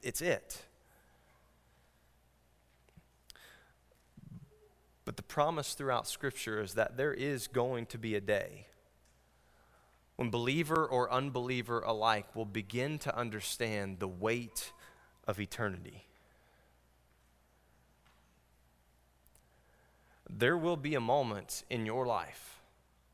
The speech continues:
that you understand the weight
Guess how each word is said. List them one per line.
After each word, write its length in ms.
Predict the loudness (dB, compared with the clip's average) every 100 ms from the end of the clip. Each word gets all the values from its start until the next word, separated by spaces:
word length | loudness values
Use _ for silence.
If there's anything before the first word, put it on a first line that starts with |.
| _ _ _ _ _ _ _ _ _ _ _ _ _ _
that 160 | -4 -2
you 280 | -2 -2
understand 840 | -2 -2 -4 -2 -2 0 -2 -4 -8 -16 -8
the 80 | -4
weight 600 | -2 -2 -2 -4 -10 -14